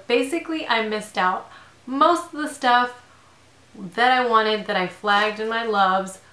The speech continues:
was basically gone. The only thing that I got that was in my loves was this Kojen Do cleansing spa water. Now I've been using the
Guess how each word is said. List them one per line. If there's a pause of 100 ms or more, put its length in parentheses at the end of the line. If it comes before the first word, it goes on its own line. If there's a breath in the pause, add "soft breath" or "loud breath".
(140 soft breath)
was (160)
basically (180)
gone.
The
only
thing
that
I
got (280 loud breath)
that
was
in
my
loves
was
this (720 loud breath)
Kojen
Do (200)
cleansing
spa
water. (340 loud breath)
Now
I've
been
using
the